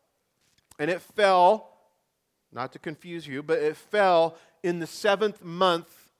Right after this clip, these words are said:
of the religious calendar. And that month ushered in for the Hebrew people many other religious feasts, such as the Feast of Trumpets, the Day of Atonement,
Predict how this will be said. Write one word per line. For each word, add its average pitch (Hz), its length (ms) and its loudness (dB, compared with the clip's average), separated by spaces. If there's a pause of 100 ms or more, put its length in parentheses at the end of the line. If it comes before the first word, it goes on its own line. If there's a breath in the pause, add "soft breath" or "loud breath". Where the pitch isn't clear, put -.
(120)
of 147 140 -8
the 165 100 -6
religious 196 540 -6
calendar. 98 560 -12 (1700)
And 170 360 2 (420 loud breath)
that 170 360 2
month 175 340 -2 (120)
ushered 170 520 -6
in 175 600 -4
for 185 240 -6
the 180 100 -6
Hebrew 170 320 -12
people 175 400 -6
many 170 480 -6
other 175 320 -2
religious 156 520 -8
feasts, 147 380 -12
such 151 340 -4
as 139 340 -4
the 131 100 -20
Feast 147 320 -18
of 107 160 -20
Trumpets, - 640 -8 (600)
the 135 80 -10
Day 156 240 0
of 143 120 0
Atonement, 185 600 -6